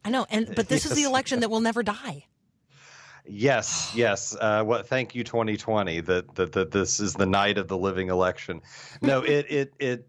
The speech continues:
Speaker 2: it, yeah, that, and typically what, uh, postmortems are meant to be is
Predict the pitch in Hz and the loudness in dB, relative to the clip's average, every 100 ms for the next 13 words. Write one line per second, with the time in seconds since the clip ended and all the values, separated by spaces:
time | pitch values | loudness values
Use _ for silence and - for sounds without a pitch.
0 | - 123 117 - 131 - 117 127 120 131 | -6 -2 -2 -2 -2 0 0 0 -2 -4
1 | 123 107 - 170 170 160 143 123 110 117 | -4 -8 -2 0 0 -2 -2 -2 2 4
2 | 117 117 110 101 - 127 - 113 120 113 | 2 -2 -6 -4 -4 -4 -2 2 2 0
3 | 107 101 101 - 87 98 98 101 98 95 | -6 -6 -6 -6 -6 -4 -2 0 2 2
4 | 85 | -2